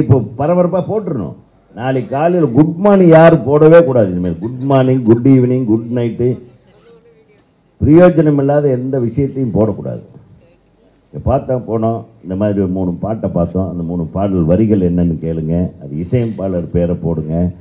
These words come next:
பாடகர்கள் பேரை போடுங்க, இந்த நிறுவனத்தோட பேர் போடுங்க.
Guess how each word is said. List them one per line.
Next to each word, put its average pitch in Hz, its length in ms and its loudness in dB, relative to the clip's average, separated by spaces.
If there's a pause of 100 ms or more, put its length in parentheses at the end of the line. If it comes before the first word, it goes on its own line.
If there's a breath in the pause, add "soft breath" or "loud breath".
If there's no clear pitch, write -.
(260 soft breath)
பாடகர்கள் 110 640 0
பேரை 85 180 0 (100)
போடுங்க, 76 280 -4 (480 loud breath)
இந்த 76 140 -4 (400)
நிறுவனத்தோட 110 600 0 (120)
பேர் 82 220 0
போடுங்க. 82 280 -4